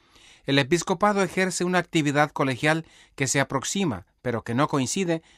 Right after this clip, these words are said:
con aquella manifestada en un concilio ecuménico. Esto es un resultado directo de varios factores,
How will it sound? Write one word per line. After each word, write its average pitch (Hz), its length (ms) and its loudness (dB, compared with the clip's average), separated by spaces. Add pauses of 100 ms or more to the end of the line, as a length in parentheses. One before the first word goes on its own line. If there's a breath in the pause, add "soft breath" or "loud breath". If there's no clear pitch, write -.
con 170 160 0
aquella 160 340 0
manifestada 139 840 0
en 127 160 0
un 147 100 2
concilio 120 680 -2
ecuménico. 101 720 -6 (640 soft breath)
Esto 151 280 -2
es 160 160 2
un 180 140 4
resultado 170 480 2
directo 160 420 0
de 143 60 0
varios 151 280 2
factores, 180 540 -2